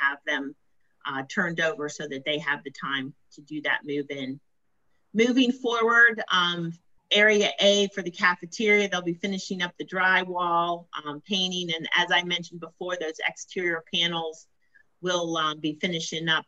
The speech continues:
getting the exterior skin complete. Um, phase D addition will be painting. We'll start the ceiling grid. Um, like I said before, we'll have storefront glass installed as well. They'll be finishing up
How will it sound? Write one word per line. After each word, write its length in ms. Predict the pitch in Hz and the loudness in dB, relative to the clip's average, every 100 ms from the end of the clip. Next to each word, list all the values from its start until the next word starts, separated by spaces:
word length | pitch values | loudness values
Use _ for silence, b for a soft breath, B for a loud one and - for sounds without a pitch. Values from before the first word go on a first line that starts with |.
| _ | _
getting 340 | 165 160 156 | -2 -2 -4
the 300 | 156 156 147 | -6 -2 0
exterior 580 | 147 147 - - 165 147 | 0 -4 -8 -6 -4 -4
skin 440 | 151 - 180 170 170 | -6 -8 -6 -4 -6
complete. 500 | 185 170 185 175 170 _ _ _ b b b - | -8 -6 -4 -4 -6 _ _ _ b b b -2
Um, 480 | 165 156 151 151 156 _ _ _ - | 0 0 -4 -8 -12 _ _ _ 0
phase 340 | 214 208 190 | 4 4 2
D 580 | 170 208 202 202 202 202 _ | -2 -2 0 0 -2 -4 _
addition 760 | - 170 185 - 196 190 185 180 | -8 -2 -2 0 -2 -2 -4 -6
will 100 | 170 | -8
be 140 | 165 165 | -8 -8
painting. 640 | - 208 196 196 190 190 180 | -2 0 2 2 0 -2 -4
We'll 140 | 160 | -8
start 340 | - 170 156 - | -6 -4 -4 -4
the 80 | |
ceiling 500 | 147 - 202 196 190 | -10 -6 -4 -2 -2
grid. 520 | 180 180 185 175 175 165 - | -4 0 4 4 2 -4 -6
Um, 220 | 156 151 | -4 -4
like 160 | 160 156 | -6 -6
I 60 | |
said 240 | 165 160 160 | -4 -4 -4
before, 500 | 160 _ - 170 160 | -10 _ -10 -6 -4
we'll 180 | 156 | -4
have 200 | 165 156 | -2 -2
storefront 540 | 156 - 165 165 151 - | -2 -8 -8 -4 -4 -2
glass 340 | 156 156 156 | 2 2 2
installed 480 | 160 160 - 156 151 | -10 -12 -6 -4 -4
as 140 | 151 151 | -6 -2
well. 420 | 165 160 160 - _ _ _ _ _ _ - | 2 2 2 -2 _ _ _ _ _ _ 0
They'll 100 | 175 | 2
be 140 | 185 | 2
finishing 500 | 175 208 202 208 196 | 2 2 4 2 4
up 160 | 190 | 2